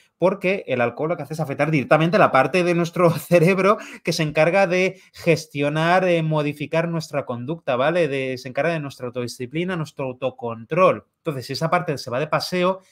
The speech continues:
no podemos entrenarnos a, "Me voy a tomar solamente dos copas y después me voy a casa". No, porque eso depende de las circunstancias y es impredecible por dónde te vas a ir, ¿no? Después de,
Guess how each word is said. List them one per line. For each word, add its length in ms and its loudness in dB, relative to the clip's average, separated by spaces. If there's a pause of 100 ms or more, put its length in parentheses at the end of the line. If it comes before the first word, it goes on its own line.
(400)
no 280 -2
podemos 460 0
entrenarnos 800 -4
a, 180 0 (300)
"Me 80 -6
voy 80 0
a 100 2
tomar 220 -2
solamente 400 -6
dos 160 -6
copas 280 -4
y 40 -4
después 240 -6
me 80 -6
voy 160 -2
a 100 -2
casa". 260 -6
No, 140 -2
porque 180 -4
eso 120 -6
depende 300 -2
de 40 2
las 160 0
circunstancias 960 -2 (280)
y 320 -2
es 180 -4
impredecible 840 -2
por 180 0
dónde 360 0 (220)
te 100 -2
vas 240 -2
a 140 0
ir, 240 2
¿no? 220 -4
Después 320 -6
de, 240 -6